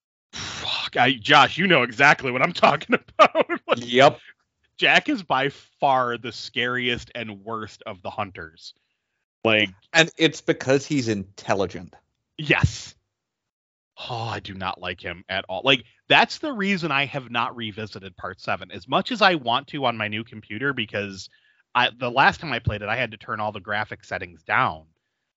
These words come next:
Speaker 1: And, you know, now obviously I have a computer that can run it just fine. Um, so I can, you know, turn everything up the way it's supposed to look,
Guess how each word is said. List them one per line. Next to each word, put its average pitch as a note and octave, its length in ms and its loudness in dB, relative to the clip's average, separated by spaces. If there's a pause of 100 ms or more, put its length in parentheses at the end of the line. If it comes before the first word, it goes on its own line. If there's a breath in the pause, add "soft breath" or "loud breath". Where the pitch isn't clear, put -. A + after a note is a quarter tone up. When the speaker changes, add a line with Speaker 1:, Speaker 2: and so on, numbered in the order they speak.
(200)
Speaker 1:
And, G2 500 0
you A2 80 -12
know, F2 100 -12
now A#2+ 340 4
obviously A2 340 -4
I G#2 60 -8
have G#2+ 160 -8
a G2+ 40 -14
computer G#2+ 460 -12
that F#2+ 160 -8
can G#2+ 220 -12 (120)
run A2+ 220 2
it A#2 180 -2
just F#2+ 280 -14
fine. F#2 560 -6 (580)
Um, G2 460 0
so - 120 -6
I G#2 80 2
can, A2 240 -10
you A#2+ 80 2
know, G2 80 -2
turn C3 240 2
everything A#2+ 300 0
up A#2 140 0
the A#2 80 -2
way A2 100 0
it's G#2 80 -6
supposed C#3 360 0
to G#2 60 -6
look, F#2 260 -4